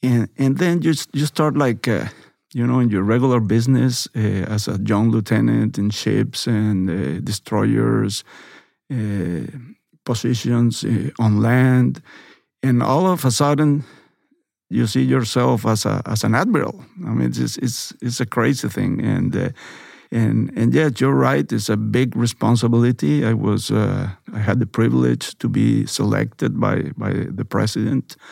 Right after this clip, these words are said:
to, to lead the Colombian Navy,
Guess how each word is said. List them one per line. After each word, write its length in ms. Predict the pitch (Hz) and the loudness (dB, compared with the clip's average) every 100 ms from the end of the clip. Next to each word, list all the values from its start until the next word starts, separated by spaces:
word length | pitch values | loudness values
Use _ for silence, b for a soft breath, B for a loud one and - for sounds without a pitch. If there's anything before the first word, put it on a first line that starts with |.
| B B B B B - | B B B B B -6
to, 540 | 123 104 85 131 143 110 b b _ _ - | -2 -2 -2 -6 -10 -12 b b _ _ -6
to 120 | 113 | -4
lead 540 | 107 120 131 127 - - | 0 2 2 0 -6 -6
the 100 | 120 | -4
Colombian 460 | 110 110 113 107 107 | 0 2 4 2 4
Navy, 460 | 135 143 156 156 | 2 2 0 -4